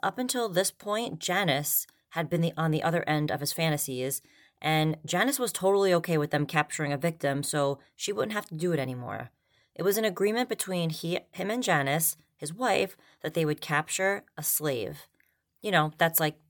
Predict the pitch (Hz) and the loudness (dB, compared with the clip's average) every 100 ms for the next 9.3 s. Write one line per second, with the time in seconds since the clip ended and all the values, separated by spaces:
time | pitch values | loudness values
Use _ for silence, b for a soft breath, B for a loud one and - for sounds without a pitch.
0 | _ - 165 156 160 151 151 - - - | _ 0 0 4 4 4 2 -4 -8 2
1 | 180 170 160 156 147 143 147 139 151 131 | 2 4 2 2 2 2 0 0 -2 -2
2 | 131 147 131 131 120 127 - - 151 - | -2 -2 -4 -4 -6 -6 -6 -6 -8 -10
3 | _ _ _ _ _ _ b b b b | _ _ _ _ _ _ b b b b
4 | b - 175 233 285 285 226 208 165 156 | b -4 2 4 4 4 4 4 6 6
5 | 160 156 147 147 156 147 - 135 131 139 | 4 2 0 0 0 -2 -2 0 0 -2
6 | - 139 139 - 156 151 180 185 175 151 | -4 -2 -2 0 -2 0 -2 -2 0 0
7 | 139 165 180 - 151 147 - 143 - - | 2 2 0 0 0 0 -2 -4 0 0
8 | - 175 151 147 151 B B B - 160 | 2 2 4 2 0 B B B -2 2
9 | 151 147 147 | 4 2 0